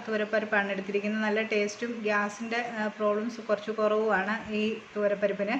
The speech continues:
അപ്പോൾ ഇത് നന്നായിട്ട് കഴുകിയതിന് ശേഷം നമുക്ക് കുക്കറിലേക്ക് ഇട്ട് കൊടുക്കാം. ഇനി ഈ പരിപ്പ് വേകാൻ ആവശ്യമായിട്ടുള്ള വെള്ളവും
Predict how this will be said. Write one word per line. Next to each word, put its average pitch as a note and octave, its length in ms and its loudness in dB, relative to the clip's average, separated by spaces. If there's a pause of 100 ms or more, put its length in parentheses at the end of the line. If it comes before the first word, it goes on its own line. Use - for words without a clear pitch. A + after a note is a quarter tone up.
(500)
അപ്പോൾ B3 140 2
ഇത് B3+ 280 4
നന്നായിട്ട് A#3 520 4 (160)
കഴുകിയതിന് A3+ 600 4
ശേഷം G#3+ 240 0
നമുക്ക് G#3+ 320 -2 (120)
കുക്കറിലേക്ക് A#3 600 2
ഇട്ട് A3 120 0
കൊടുക്കാം. G#3 380 2 (520)
ഇനി A#3+ 200 2 (160)
ഈ A#3+ 160 -2 (100)
പരിപ്പ് A3+ 280 2
വേകാൻ A3 400 4
ആവശ്യമായിട്ടുള്ള G#3+ 760 2 (140)
വെള്ളവും A3 500 2